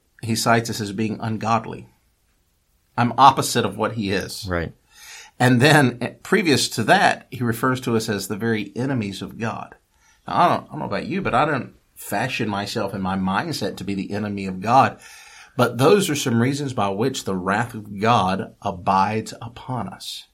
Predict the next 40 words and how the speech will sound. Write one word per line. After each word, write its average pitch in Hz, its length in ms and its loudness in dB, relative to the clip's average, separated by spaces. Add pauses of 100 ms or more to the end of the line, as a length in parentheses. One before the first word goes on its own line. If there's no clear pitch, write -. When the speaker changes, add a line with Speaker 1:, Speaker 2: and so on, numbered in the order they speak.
(500)
Speaker 1:
And 113 140 2
I 131 80 6
need 131 180 2
to 120 60 -4
be 123 140 0
delivered 131 460 -4
from 95 200 -4
that. 90 300 -6 (400)
And 110 400 -2
the 110 100 -6
fact 143 360 2
is, 127 440 0 (480)
Isaiah 113 360 0
put 110 200 -6
it 110 100 -4
this 113 180 -4
way, 110 160 -2
"All 113 320 2
of 107 140 -2
my 110 140 4
righteousness 101 880 -4 (560)
Speaker 2:
Is 95 120 -6
Speaker 1:
is - 40 -8
Speaker 2:
filthy 110 300 4
Speaker 1:
as 82 60 0
filthy 90 200 6
Speaker 2:
rags. 95 140 0
Speaker 1:
ra-," 131 140 2
There's 127 200 -4
nothing 180 240 0
I 170 80 0
Speaker 2:
Yeah. - 80 -8
Speaker 1:
could 220 240 -2
do. - 220 -12 (840)
Um, 110 600 2 (340)
i-, - 160 -4
if 123 200 -2
I 143 220 8
was 127 260 0
to 101 300 -2